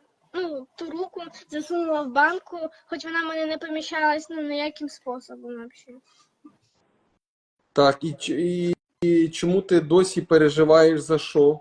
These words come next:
Speaker 2: За цю ситуацію? В чому ти переживаєш за цю ситуацію досі?
Speaker 1: Ну, те, що вона образилась на мене, що я це не зробила.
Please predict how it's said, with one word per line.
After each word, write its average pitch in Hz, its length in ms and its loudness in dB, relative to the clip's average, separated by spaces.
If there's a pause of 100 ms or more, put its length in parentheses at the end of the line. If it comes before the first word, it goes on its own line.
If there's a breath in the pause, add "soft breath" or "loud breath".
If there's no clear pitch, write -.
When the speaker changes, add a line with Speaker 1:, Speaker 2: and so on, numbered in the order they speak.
Speaker 2:
За 147 200 -2
цю 147 180 -12
ситуацію? 139 640 -2
В - 100 -20
чому 147 320 2
ти 139 120 -8
переживаєш 120 680 -4
за 117 100 -20
цю 120 160 -20
ситуацію 113 540 -8
досі? 104 280 -10 (1600)
Speaker 1:
Ну, 349 420 -8
те, 330 160 -10
що 330 160 -12
вона 320 300 -4
образилась 294 680 -6
на 277 100 -6
мене, 269 280 -4
що 277 140 -12
я 262 120 -6
це 269 280 -10
не 262 200 -6
зробила. 233 440 -10